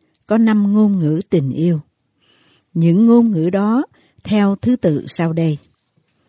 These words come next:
Thứ nhất là sự ôm ấp, trìu mến. Thứ hai là lời khen và khích lệ. Thứ ba là thì giờ cha mẹ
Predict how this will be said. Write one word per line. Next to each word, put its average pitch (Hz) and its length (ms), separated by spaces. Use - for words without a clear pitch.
Thứ 226 100
nhất 277 280
là 160 160
sự 151 220
ôm 233 340
ấp, - 240
trìu 165 300
mến. 165 380
Thứ 247 120
hai 233 360
là 170 180
lời 156 420
khen 208 380
và 143 140
khích - 300
lệ. 147 260
Thứ 247 140
ba 226 340
là 175 200
thì 180 240
giờ 165 480
cha 202 180
mẹ 160 340